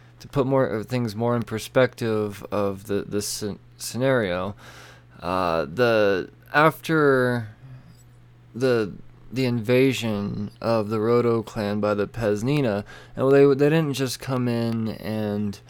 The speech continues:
you know, to take the hands of an artist and to kill Jerome's wife.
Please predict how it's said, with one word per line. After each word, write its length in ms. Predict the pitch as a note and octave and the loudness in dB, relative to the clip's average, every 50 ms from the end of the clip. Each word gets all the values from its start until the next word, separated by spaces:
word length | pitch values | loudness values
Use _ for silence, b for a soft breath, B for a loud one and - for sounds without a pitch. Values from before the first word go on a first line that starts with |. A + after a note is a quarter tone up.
| B B B B B B B - | B B B B B B B -6
you 160 | B2 B2 B2+ | -4 -2 0
know, 100 | C3 A#2+ | 0 -2
to 140 | A#2 - A#2 | -2 -4 -6
take 260 | - C#3 C3 B2 - | 0 2 0 2 0
the 80 | - G#2+ | -4 -6
hands 440 | G2+ G#2+ A2 A2 A2 A2 A2 G#2 | -4 -2 -2 -2 -2 -2 -4 -4
of 120 | G#2+ G2+ G2+ | -6 -6 -6
an 80 | G2+ | -4
artist 500 | F#2+ F#2+ G2+ G2 F#2 F2+ F2+ F#2+ - - | -2 -2 -2 0 0 -2 -4 -4 -6 -8
and 120 | G#2 G#2 G2+ | -8 -8 -8
to 80 | A2+ | -8
kill 540 | G#2 - - B2 A#2 A2 A2 G#2 G2+ F#2+ - - - E2 G2 | -10 -6 -2 0 2 2 4 4 2 0 -2 -6 -10 -10 -8
Jerome's 600 | G#2+ A2+ A#2 A2+ A2 G#2+ G#2 F#2 F2 F2+ - - - - - - - - - - - - - | -6 -4 -2 -2 0 -2 -2 -2 -4 -8 -10 -12 -16 -20 -20 -20 -20 -20 -20 -20 -20 -14 -8
wife. 560 | C3 A#2+ A#2 G#2 E2 D2 B1+ - - - - | 0 2 4 4 4 2 -2 -6 -10 -14 -20